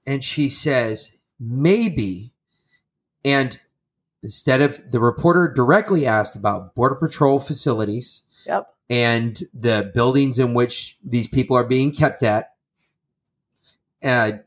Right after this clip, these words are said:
Speaker 1: uh, down on the border, and they're all Border Patrol facilities. She said, "Well,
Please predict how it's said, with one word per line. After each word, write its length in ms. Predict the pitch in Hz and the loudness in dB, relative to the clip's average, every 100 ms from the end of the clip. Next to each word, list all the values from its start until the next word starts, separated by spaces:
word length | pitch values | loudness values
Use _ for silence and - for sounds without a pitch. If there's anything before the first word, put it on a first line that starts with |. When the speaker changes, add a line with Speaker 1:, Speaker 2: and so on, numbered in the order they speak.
| _ | _
Speaker 1:
uh, 120 | - 117 | -10 -10
down 460 | 113 131 127 131 - | -2 0 0 -2 -2
on 160 | 123 | 0
the 80 | 160 | 2
border, 440 | 135 123 107 123 - - _ | 2 0 0 -4 -8 -20 _
and 120 | 123 | -2
they're 120 | 120 | -2
all 280 | 123 127 139 | 2 0 2
Border 220 | 151 196 | 2 2
Patrol 340 | 180 - - 107 | 0 -8 -8 -8
facilities. 580 | - - 92 92 - - _ _ | -8 -10 -12 -14 -20 -20 _ _
She 240 | - - 147 | -14 -4 -2
said, 400 | - 156 127 - _ _ _ _ | 0 0 -2 -6 _ _ _ _
"Well, 420 | 131 147 131 - | 2 4 4 -2